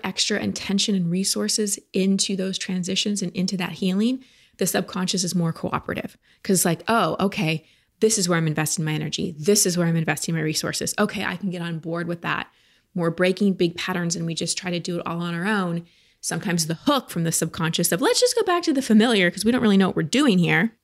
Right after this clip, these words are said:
can pull us back. So that's why it's so good to have that, that guide with the flashlight saying, "Hey, this way."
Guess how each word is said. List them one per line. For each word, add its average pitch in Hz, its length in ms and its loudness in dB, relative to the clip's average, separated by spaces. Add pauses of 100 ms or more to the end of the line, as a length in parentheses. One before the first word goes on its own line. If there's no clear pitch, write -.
(100)
can 180 260 0
pull 196 300 4
us 175 200 0
back. 156 360 -2
So - 80 -4
that's 160 220 0
why 160 140 0
it's - 120 -4
so 170 200 0
good 160 220 -4
to - 60 -8
have 160 240 -10
that, 160 380 -6
that 165 260 -6
guide 170 500 2 (220)
with 170 100 -10
the 180 60 -4
flashlight 180 580 -2
saying, 156 280 -4
"Hey, 156 420 0 (240)
this 180 220 0
way." - 240 -8